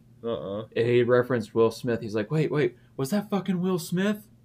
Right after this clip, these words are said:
Speaker 1: He said it on stage, like,
Speaker 2: On
Speaker 1: after
Speaker 2: stage.
Speaker 1: it happened?
Speaker 2: Yeah, like, as
Speaker 1: Or
Speaker 2: it, like, right after it happened.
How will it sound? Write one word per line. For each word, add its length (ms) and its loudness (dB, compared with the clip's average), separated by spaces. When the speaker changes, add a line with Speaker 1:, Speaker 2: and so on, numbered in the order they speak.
Speaker 1:
He 60 -8
said 240 -2
it 160 -2
on 440 -2
stage, 520 -6
like, 100 -4
Speaker 2:
On 140 0
Speaker 1:
after 60 0
Speaker 2:
stage. 40 -8
Speaker 1:
it 20 -10
happened? 500 -4
Speaker 2:
Yeah, 160 2
like, 160 0
as 240 2
Speaker 1:
Or 60 2
Speaker 2:
it, 80 -2
like, 180 0
right 200 4
after 280 0
it 60 -6
happened. 420 -12